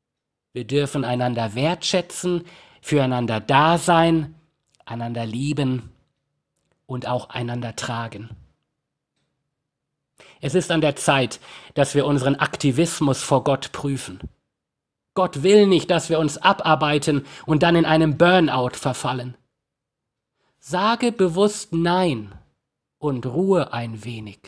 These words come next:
Setze deine Prioritäten neu und mach es deutlich, dass es auch noch andere in der Gemeinde gibt, die bestimmte Aufgaben und Dienste besser tun können als du.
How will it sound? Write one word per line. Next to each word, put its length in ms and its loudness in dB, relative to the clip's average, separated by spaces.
Setze 360 2
deine 260 4
Prioritäten 920 2
neu 420 4
und 140 -4
mach 220 2
es 260 -2
deutlich, 720 -2
dass 180 -8
es 140 -4
auch 140 2
noch 160 0
andere 380 2
in 120 0
der 100 2
Gemeinde 500 0
gibt, 460 -6
die 80 -4
bestimmte 600 2
Aufgaben 640 6
und 200 -2
Dienste 460 0
besser 380 0
tun 320 2
können 320 -2
als 340 -8
du. 260 -8